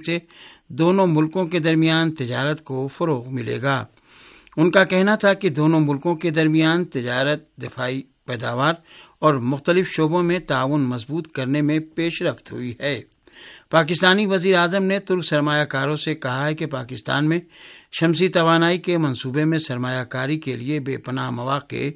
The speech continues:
موجود ہیں۔ ان کا کہنا تھا کہ ہم انقرہ اور اسلام آباد کے درمیان ہمہ جانبہ تعاون کو آسان بنانے پر کام کر رہے ہیں۔ شہباز شریف کا کہنا تھا کہ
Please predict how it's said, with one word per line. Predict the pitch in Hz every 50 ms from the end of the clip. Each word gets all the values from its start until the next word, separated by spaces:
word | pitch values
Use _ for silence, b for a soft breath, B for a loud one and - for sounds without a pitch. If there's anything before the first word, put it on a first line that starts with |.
| b b b b b b b _
موجود | 180 180 170 143 120 123 127 120 117 107 - -
ہیں۔ | 147 147 135 113 107 - B B B B B B B B B B -
ان | 151 165 175
کا | 170 190 180
کہنا | - 180 180 185 202 208
تھا | 208 202 190 185
کہ | 160 190
ہم | 156 147 160 160 156 156
انقرہ | 143 143 139 - 151 147 160
اور | 165 165 156
اسلام | 139 - - 131 127 123 120
آباد | 120 120 127 131
کے | 135 - - 143
درمیان | 135 139 139 139 143 143 147 156 147 117 110
ہمہ | 123 120 120
جانبہ | 113 110 127 123 127 127 120 131
تعاون | 127 - - 120 123 135 147 156
کو | 151 - 151 160 156 B B B B B B B B B
آسان | - 151 160 156 - 185 175 175 180 165
بنانے | 135 139 139 143 156 160 175 160
پر | - 127 123 135
کام | 143 - - 185 165 139 120 120
کر | - - 120 113
رہے | 113 117 107 123 127
ہیں۔ | 110 107 139 143 127 107 - _ _ B B B B B B B -
شہباز | - 156 160 165 160 180 185 190
شریف | 165 - 170 170 180 214 196 -
کا | - 180 175
کہنا | 165 - 160 139 131 139 143
تھا | 139 - 151 165
کہ | 170 160 - 185